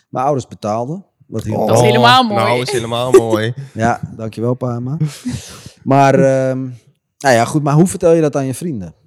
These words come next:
Speaker 2: Mhm.
Speaker 1: Aan je coole
Speaker 3: Hoe vertel je
Speaker 1: vrienden?
Speaker 3: dat aan je
Speaker 2: Ja.
Speaker 3: teamleider?
Speaker 1: Niet-christelijke vrienden.
Speaker 3: Ja, maar
Speaker 1: Ja.
Speaker 3: hoe,
Speaker 2: Ja.
Speaker 3: hoe vertel je dat aan, aan je teamleider die dan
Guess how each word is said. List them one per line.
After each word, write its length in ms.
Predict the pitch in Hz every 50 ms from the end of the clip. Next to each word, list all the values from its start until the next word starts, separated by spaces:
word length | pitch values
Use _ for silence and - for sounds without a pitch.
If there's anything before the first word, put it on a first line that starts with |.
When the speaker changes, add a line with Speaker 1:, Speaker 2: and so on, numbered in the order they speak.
| _
Speaker 2:
Mhm. 360 | - 240 202 220 190 180 196 240 - _ _
Speaker 1:
Aan 160 | - 113 117
je 160 | 117 120 -
coole 480 | _ - 147 143 143 139 139 139 139 - _ _ _ _ _ - _ _
Speaker 3:
Hoe 160 | _ 120 123
vertel 320 | 117 127 120 - 123 117 117
je 120 | 117 117
Speaker 1:
vrienden? 320 | 143 156 170 160 151 127
Speaker 3:
dat 100 | 98 80
aan 160 | - 120 120 120
je 60 | 123
Speaker 2:
Ja. 80 | 120
Speaker 3:
teamleider? 260 | - - 151 151 151 131
Speaker 1:
Niet-christelijke 760 | 120 120 120 120 117 - 151 147 147 135 - 156 143 143 143 -
vrienden. 360 | 131 - 147 151 143 120 117
Speaker 3:
Ja, 120 | 113 107
maar 140 | 104 104 110
Speaker 1:
Ja. 100 | 127 127
Speaker 3:
hoe, 80 | 120 -
Speaker 2:
Ja. 140 | - - -
Speaker 3:
hoe 100 | 131 120
vertel 240 | - - - 127 117
je 60 | 120
dat 140 | 120 120 -
aan, 360 | 113 117 123 117 117 - -
aan 140 | 117 117 117
je 120 | 113 113
teamleider 840 | - - 131 127 131 123 117 113 113 110 107 110 107 110 - - _ _
die 200 | _ 110 107 110
dan 440 | 107 110 107 104 104 104 107 107 110